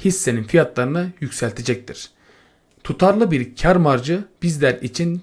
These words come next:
çok önemlidir. Değerli dostlarım, bu eğitimimizde sizlere temel analiz kısmını borçlardan başlayarak anlatmaya çalıştım.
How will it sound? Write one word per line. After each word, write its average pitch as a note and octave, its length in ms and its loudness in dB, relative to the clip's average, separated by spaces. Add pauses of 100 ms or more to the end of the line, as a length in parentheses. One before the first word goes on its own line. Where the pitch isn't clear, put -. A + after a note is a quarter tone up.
çok E3+ 300 0
önemlidir. F#2+ 600 -6 (520)
Değerli G3 300 6
dostlarım, D#3 520 0 (360)
bu F3+ 200 2
eğitimimizde C#3 880 2
sizlere D#3 560 0
temel D#3+ 440 0
analiz D3 340 -2
kısmını A#2+ 540 -6 (300)
borçlardan A#2+ 840 2
başlayarak E3 760 0
anlatmaya D3 480 0
çalıştım. G#2+ 440 -6